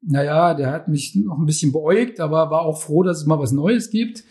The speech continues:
Äh, aber vom Konzept her war dann, äh, Mercury in meinem Feld und hab ich Mercury gekauft. Da hatte ich schon mal einen Motor, da war ich schon ein Stück weiter.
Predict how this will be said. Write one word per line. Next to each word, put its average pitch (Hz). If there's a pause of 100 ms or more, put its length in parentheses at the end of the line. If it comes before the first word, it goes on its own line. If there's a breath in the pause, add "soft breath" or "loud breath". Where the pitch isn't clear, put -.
(680 loud breath)
Äh, 170
aber 151
vom 151
Konzept 147
her 131
war 127
dann, 131
äh, 135
Mercury 139
in 131
meinem 123
Feld 127
und 120
hab 117
ich 120
Mercury 117
gekauft. 113
Da 170
hatte 262
ich -
schon 196
mal 196
einen 160
Motor, 147
da 131
war 143
ich 151
schon 165
ein -
Stück 131
weiter. 127